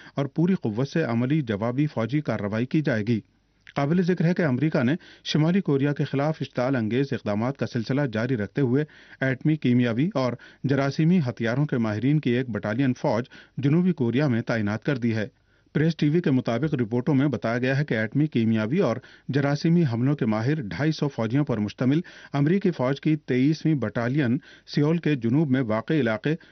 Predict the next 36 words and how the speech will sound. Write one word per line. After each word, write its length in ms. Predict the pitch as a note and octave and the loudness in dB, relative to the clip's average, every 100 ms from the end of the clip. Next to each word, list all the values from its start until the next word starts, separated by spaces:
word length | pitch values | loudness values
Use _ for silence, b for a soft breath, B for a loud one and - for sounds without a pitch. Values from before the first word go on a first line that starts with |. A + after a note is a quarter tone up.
| B | B
اوجیونگ 440 | C#3+ C3 D3 E3+ | -2 2 2 2
بو 200 | A#2+ D3 | 2 0
کے 140 | D#3+ C3 | 0 -2
کیمپ 360 | - C3 F3 - | -2 -2 -2 -2
اسٹینلے 500 | D3 - D3 D3+ A2+ | -6 -2 2 2 2
فوجی 340 | - C3+ C3 | 0 -2 0
مرکز 340 | C3+ A2+ - C#3 | 0 -2 -2 0
میں 120 | B2 | 0
تعینات 480 | - A2 G#2+ A2+ - | 0 -2 -2 -4 -2
ہو 120 | C#3+ | -2
گئی 100 | A2 G2+ | 0 -2
ہے۔ 140 | G#2+ - B B B B | -4 -6 B B B B
یہ 160 | D3 D3 | 2 2
ایسی 320 | D3 C#3+ - D#3+ | 0 -2 0 0
حالت 360 | A#2 C3 D#3 | 0 -2 0
میں 100 | C3 | 0
ہے 120 | B2 | 0
کہ 100 | D3+ | 0
امریکی 380 | B2+ A2+ C#3 C#3+ | 0 0 0 -2
وزارت 440 | A2 G#2+ B2 C3 A#2 G2+ | -2 -2 -2 -2 -4 0
جنگ 160 | D3 | 2
نے 80 | C3 | 2
اعلان 360 | - G2+ A2 D3+ | 0 -2 0 2
کیا 240 | D3 C#3+ | 2 2
ہے 120 | C#3+ F3 B B | 0 -2 B B
کہ 80 | D3 | 0
یو 320 | C3 C3+ F3 - | 2 2 2 0
ایس 380 | C#3 D3+ - - | 0 -2 -4 -6
ایس 300 | C#3 C#3+ - - | -2 -2 -4 -12
ڈیکیچر 640 | B2 A2+ C3 C#3+ D#3 C#3+ D3 | -8 -2 0 0 0 -2 -2
اسمارٹ 500 | C#3+ - B2+ C3 D3 | -6 -2 0 0 0
میزائل 400 | C3 A#2 A#2+ B2+ | 0 0 0 0
لانچر، 360 | G#2+ A#2 D#3 C3+ D3+ B B | 0 0 0 -2 -4 B B
یو 180 | C3+ D3+ | 0 2
ایس 160 | E3+ E3+ | 2 0
ایس 200 | E3+ | -2